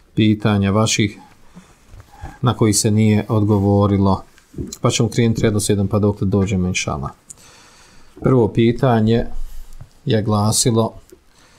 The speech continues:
ukoliko se musliman ne oženi za svog života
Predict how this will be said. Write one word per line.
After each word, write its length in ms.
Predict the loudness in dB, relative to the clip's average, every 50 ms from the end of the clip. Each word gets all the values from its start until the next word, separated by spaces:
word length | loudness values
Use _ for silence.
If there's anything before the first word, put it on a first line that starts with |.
| _ -16 -16 -16 -16 -16 _ -20 -20 -20 -18 _ -2
ukoliko 540 | -2 -2 0 0 2 2 2 2 2 0
se 120 | 0 2 0
musliman 640 | 0 0 0 0 2 2 2 2 2 2 0 0 -4 -8 -14 -20 _ _ _ -2
ne 220 | 0 0 0 0 0
oženi 560 | 0 2 2 2 2 2 2 2 2 2 2
za 140 | 2 2 0
svog 440 | 0 -2 0 0 2 2 2 2 0
života 680 | -2 -2 0 2 2 0 0 0 -2 -2 -2 -2 -6